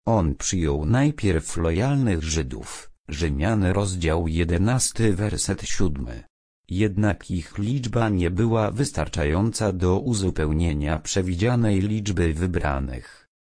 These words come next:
Wskutek tego powołanie do stania się wybranym potomstwem Abrahama zostało rozszerzone na pogan.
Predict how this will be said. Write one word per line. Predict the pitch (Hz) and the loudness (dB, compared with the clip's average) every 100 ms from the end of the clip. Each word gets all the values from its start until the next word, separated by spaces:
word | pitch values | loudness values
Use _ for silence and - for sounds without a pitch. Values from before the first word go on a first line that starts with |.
| _ | _
Wskutek | - - - 113 104 - | -6 -6 -2 0 0 -2
tego | - 80 85 78 | -2 0 2 2
powołanie | 101 90 90 98 123 110 80 | 2 2 2 2 2 2 0
do | 73 82 | 0 -2
stania | - - 120 127 117 | -2 -2 0 2 0
się | - 101 | 0 -2
wybranym | 90 90 92 113 117 117 104 - | 2 0 2 2 2 2 2 0
potomstwem | - - 117 98 - - - 92 90 | -2 0 2 2 0 -6 -2 0 2
Abrahama | 92 87 87 101 113 82 73 73 | 0 0 0 0 0 2 0 0
zostało | 85 104 - 147 123 107 104 107 | 0 -2 0 0 2 2 2 0
rozszerzone | 139 131 - 101 87 73 67 73 | -2 -2 -2 -2 0 0 0 0
na | 82 101 | 0 0
pogan. | 110 80 64 62 62 60 | -2 -4 -2 -6 -6 -10